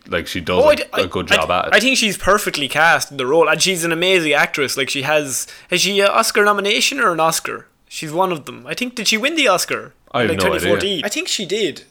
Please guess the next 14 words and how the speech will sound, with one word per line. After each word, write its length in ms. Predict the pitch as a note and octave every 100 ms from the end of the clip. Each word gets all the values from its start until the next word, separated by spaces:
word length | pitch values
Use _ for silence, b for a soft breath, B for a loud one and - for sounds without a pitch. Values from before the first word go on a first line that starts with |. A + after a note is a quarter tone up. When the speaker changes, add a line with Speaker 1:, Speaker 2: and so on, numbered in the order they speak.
| _ -
Speaker 2:
Um, 540 | D#3 D#3 D3+ D3+ C#3+ B B
that 260 | F#3 F3+ E3+
could, 180 | E3+ C3+
that 200 | D#3+ E3
could 100 | D#3
be 80 | C#3
completely 380 | C3+ D3+ C#3+
wrong. 300 | C3+ C3+ C3
I 20 | C3
do 160 | C#3
apologize, 460 | C3+ C3+ B2+ B2 A#2
<laughs> 240 | E2+ -
but 180 | F#3 A3+ -
I'm, 440 | C4 C4 - B3+